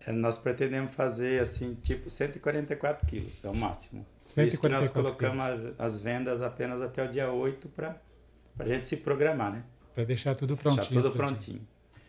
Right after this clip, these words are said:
Speaker 2: Zé, um abraço pra você, bom te ver sempre, parabéns pelo trabalho desenvolvido na Devima, você e todos, tá bom?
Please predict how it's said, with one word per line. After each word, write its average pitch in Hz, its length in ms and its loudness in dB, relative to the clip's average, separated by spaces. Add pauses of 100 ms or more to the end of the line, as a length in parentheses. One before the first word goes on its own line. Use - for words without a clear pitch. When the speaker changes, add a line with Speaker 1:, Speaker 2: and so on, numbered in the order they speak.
(240)
Speaker 2:
Zé, 196 120 12
um 294 60 12
abraço 190 360 12
pra 170 100 8
você, 175 640 10
bom 180 160 10
te 165 120 2
ver 147 200 8
sempre, 160 480 8
parabéns 160 480 8
pelo 151 180 8
trabalho 147 300 8
desenvolvido 131 440 4
na 131 120 6
Devima, 139 500 8
você 143 280 6
e 160 40 4
todos, 113 380 0
tá 107 100 -6
bom? 185 320 6